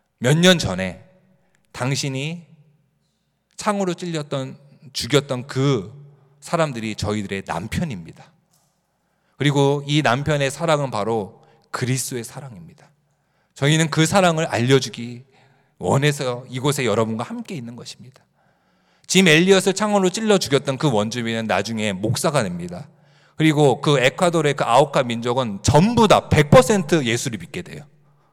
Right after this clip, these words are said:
놀라운 일이 생기죠. 여러분, 복음의 능력이 어마어마합니다. 원수를 사랑할 수 없다고요? 그게 성경에만 나오-, 기록된 얘기라고요?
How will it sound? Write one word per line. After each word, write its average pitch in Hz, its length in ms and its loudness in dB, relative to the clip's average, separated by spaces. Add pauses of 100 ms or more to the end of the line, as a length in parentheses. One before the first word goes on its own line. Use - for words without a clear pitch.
(380)
놀라운 170 460 8
일이 147 120 2
생기죠. 160 400 -8 (180)
여러분, 170 420 0
복음의 190 440 6
능력이 190 300 2
어마어마합니다. 156 840 6 (920)
원수를 190 380 8
사랑할 226 400 8
수 165 120 6
없다고요? 131 600 2 (1080)
그게 190 180 6
성경에만 220 840 6
나오-, 139 260 6
기록된 180 460 6
얘기라고요? 131 800 2